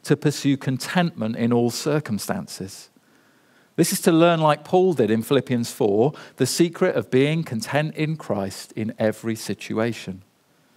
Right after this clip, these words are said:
Because the more content we are with Jesus, the more we'll be able to give thanks,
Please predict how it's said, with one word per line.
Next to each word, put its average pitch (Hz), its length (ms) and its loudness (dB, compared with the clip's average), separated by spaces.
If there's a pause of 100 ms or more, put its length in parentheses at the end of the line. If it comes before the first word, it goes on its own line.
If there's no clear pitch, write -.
(320)
Because - 200 0
the 143 100 2
more 151 380 4
content 220 480 0
we 156 140 4
are 151 160 4
with 135 180 -2
Jesus, 135 760 -6 (480)
the 123 80 2
more 151 420 2
we'll 156 180 -2
be 127 160 -4
able 123 220 -2
to 113 80 -6
give 107 160 -6
thanks, - 680 -14